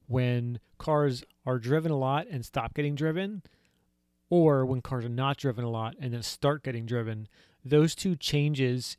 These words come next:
in how things are operating can highlight some weak points. And so now this water pump failed,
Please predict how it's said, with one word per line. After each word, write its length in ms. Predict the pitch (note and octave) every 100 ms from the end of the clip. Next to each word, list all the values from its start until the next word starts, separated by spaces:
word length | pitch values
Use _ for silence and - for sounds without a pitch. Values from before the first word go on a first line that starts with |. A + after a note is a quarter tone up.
| -
in 460 | C#3+ C3 B2 B2 A#2 _ _
how 240 | - C3
things 260 | B2 C#3 B2+
are 220 | B2 A#2+ -
operating 800 | C3+ - B2+ A#2+ A#2 A2 A2 A2 _ - _ _ _ -
can 560 | D3 C3+ B2 A#2+ A#2+ - _ _ _ _ _ _ -
highlight 440 | - D#3 C#3+ C3+
some 180 | C3 A#2
weak 220 | C#3 B2
points. 480 | - B2 A#2 - - _ _
And 140 | C3+ C3
so 520 | - B2+ A#2+ A#2+ A2 _ _ _ _ -
now 200 | C3 B2
this 180 | B2 D3
water 240 | D#3 C#3+
pump 280 | - B2 -
failed, 320 | A#2+ A#2+ D3+